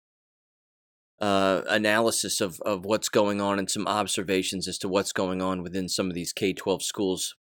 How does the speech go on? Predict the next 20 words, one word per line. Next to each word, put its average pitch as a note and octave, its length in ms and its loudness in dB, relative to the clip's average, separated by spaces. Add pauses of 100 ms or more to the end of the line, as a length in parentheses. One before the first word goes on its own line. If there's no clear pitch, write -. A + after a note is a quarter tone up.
(500)
all G#2 160 4
across F#2+ 360 4
the F#2+ 100 -4
nation F2+ 400 -2
here, D#2 260 -8
specifically, F#2 840 0
however, F2+ 460 0
in F#2 300 -4
Louisiana. F2 760 -4 (840)
And F#2 80 0
I'm F#2+ 80 2
gonna F#2+ 140 0
get A2 160 0
to - 100 -12
that G2+ 160 6
a F#2+ 60 -2
little F2+ 200 -4
bit F#2+ 220 -4
later. F2+ 320 0 (880)
Um, G2+ 440 2